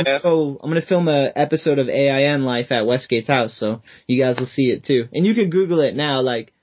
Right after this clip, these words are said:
Speaker 2: you can go to westgatecranberries dot com, you could probably type it in, um, YouTube as well and check out, I'm sure there's footage out there.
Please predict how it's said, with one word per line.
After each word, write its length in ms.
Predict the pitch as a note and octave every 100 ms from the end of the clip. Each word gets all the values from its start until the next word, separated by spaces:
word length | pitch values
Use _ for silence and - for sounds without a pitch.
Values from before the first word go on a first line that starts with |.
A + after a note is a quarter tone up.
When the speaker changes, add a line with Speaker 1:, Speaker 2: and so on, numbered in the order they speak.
| _ _ _
Speaker 2:
you 80 | E3
can 40 |
go 120 | F3+ E3+
to 60 |
westgatecranberries 640 | D#3 D#3+ F3 D3+ E3+ D3+ C#3
dot 160 | C3+ -
com, 340 | D#3+ D#3 D3+
you 60 | C#3
could 140 | C#3+
probably 260 | E3 C3 A#2+
type 240 | C3+ B2+
it 80 | A#2+
in, 320 | A#2+ A2+ - -
um, 540 | G2 A2 G#2 G#2 A2 B2+
YouTube 380 | D3 D3 C3+
as 160 | A#2+ A2+
well 260 | A#2+ A2+ G#2+
and 120 | G#2+
check 180 | A#2+ A2
out, 300 | G#2+ G#2+ - _ -
I'm 80 | B2+
sure 220 | D3+ C3+
there's 200 | A#2 -
footage 340 | B2 G#2+ G2+
out 220 | G#2 F#2
there. 180 | G#2+ G#2+